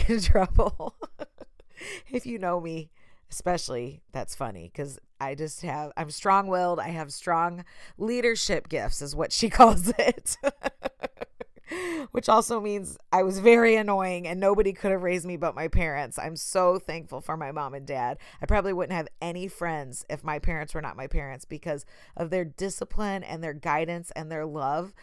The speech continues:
to be constantly present and always coaching. But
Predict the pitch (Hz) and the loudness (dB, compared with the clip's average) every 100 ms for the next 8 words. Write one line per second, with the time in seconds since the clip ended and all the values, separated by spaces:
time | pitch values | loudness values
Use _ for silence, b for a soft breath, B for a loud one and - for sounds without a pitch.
0 | B B B - 196 170 190 180 175 - | B B B -10 -8 -6 -4 -4 -4 -8
1 | - 190 175 196 - 240 226 - - 180 | -12 -6 -4 -4 -4 -4 -4 -2 0 2
2 | 165 170 156 _ 170 165 - 165 175 196 | 0 -6 -10 _ -14 -10 -4 -2 -2 -4
3 | - - 180 175 175 156 151 - b b | -8 -6 -6 -6 -10 -12 -14 -18 b b
4 | b b 170 | b b -2